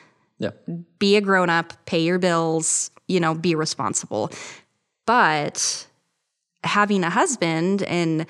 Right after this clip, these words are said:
Speaker 2: and learning how to follow his leadership in no way diminishes that. And I think we're the perfect example of that. I mean, you're in school full-time and I'm working full-time, and
Speaker 1: Mm-hmm.
Speaker 2: we're doing what we're doing on my income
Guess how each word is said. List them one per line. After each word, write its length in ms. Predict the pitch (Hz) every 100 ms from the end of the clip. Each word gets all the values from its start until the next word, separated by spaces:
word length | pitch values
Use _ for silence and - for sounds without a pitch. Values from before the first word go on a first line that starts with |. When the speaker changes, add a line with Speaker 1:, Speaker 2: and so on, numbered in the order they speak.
| - -
Speaker 2:
and 180 | 180 196
learning 300 | 190 196 196
how 180 | 185 185
to 160 | 175 170
follow 360 | - 190 185
his 220 | 180 180 165
leadership 640 | 226 262 202 175 165 165 - _ - -
in 180 | 208 196
no 140 | 202
way 200 | 196 185
diminishes 580 | 170 170 247 190 - -
that. 300 | - - - 180
And 120 | 180
I 80 | 170
think 280 | 185 175 170
we're 400 | 165 180 180 165
the 140 | 170
perfect 460 | 170 180 170 175 151
example 460 | 165 226 320 -
of 160 | - -
that. 400 | 101 - - - - - - - - _
I 100 | 190
mean, 420 | 185 180 175 175 -
you're 260 | 180 196
in 120 | 247
school 440 | 262 - 190 165 175
full-time 840 | - 165 - 160 151 160 190 180
and 160 | - 185
I'm 120 | 208
working 300 | 233 349 170 120
full-time, 680 | 107 98 - 60 65 170 -
and 120 | 190 185
Speaker 1:
Mm-hmm. 80 |
Speaker 2:
we're 580 | 190 208 214 208 196 185 _ _
doing 360 | 202 226 226 196
what 120 | 185
we're 140 | 180
doing 560 | 180 220 226 180 165 165 -
on 180 | 180 180
my 160 | 190
income 340 | 190 208 -